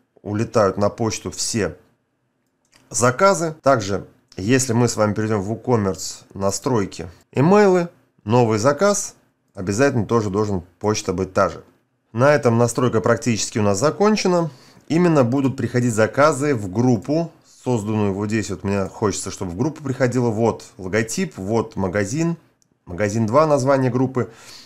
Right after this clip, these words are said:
Все очистил, сейчас вы видите, ничего нет. Перехожу в какой-нибудь товар. Пускай будет пять единиц товара,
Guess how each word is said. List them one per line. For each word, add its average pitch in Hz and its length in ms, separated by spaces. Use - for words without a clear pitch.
Все - 220
очистил, 113 540
сейчас - 260
вы 107 80
видите, 101 300
ничего 117 280
нет. 185 320
Перехожу 123 460
в 127 60
какой-нибудь 110 500
товар. 165 420
Пускай 120 320
будет 110 280
пять 120 300
единиц 101 420
товара, 160 540